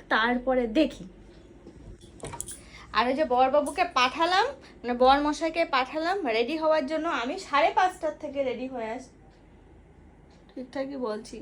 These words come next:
সাড়ে পাঁচটা না, সরি, পৌনে ছটা নাগাদ থেকে আমি রেডি হয়ে আছি। ওকে সেই থেকে ঠেলছি, "চলো রেডি হও", বলছে, "যাবো পরে, যাবো পরে", এই করতে করতে করতে করতে এখন ঠেলে পাঠালাম ওই ঘরে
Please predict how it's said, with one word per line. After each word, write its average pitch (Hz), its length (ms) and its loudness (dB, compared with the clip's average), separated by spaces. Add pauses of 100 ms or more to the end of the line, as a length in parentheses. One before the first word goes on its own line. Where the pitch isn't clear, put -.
(320)
সাড়ে 320 200 -2
পাঁচটা 220 320 -10
না, 233 120 -12
সরি, 185 320 -4 (380)
পৌনে 381 300 4
ছটা 359 320 2
নাগাদ 339 360 2
থেকে 311 200 -4
আমি 311 240 2
রেডি 269 300 6
হয়ে 294 240 2 (140)
আছি। 269 240 2 (500)
ওকে 247 240 0
সেই 320 400 4
থেকে 403 260 2
ঠেলছি, 294 420 -2
"চলো 269 280 -2
রেডি 294 260 0
হও", 277 160 2
বলছে, 240 340 -4 (880)
"যাবো 415 360 4
পরে, 320 360 4
যাবো 339 360 6
পরে", 294 260 4 (120)
এই 392 160 -2
করতে 311 260 -6
করতে 294 260 -4
করতে 269 280 -8
করতে 294 320 -6
এখন 247 400 -4
ঠেলে 269 280 -4
পাঠালাম 247 480 -6
ওই 202 200 -8
ঘরে 196 260 -10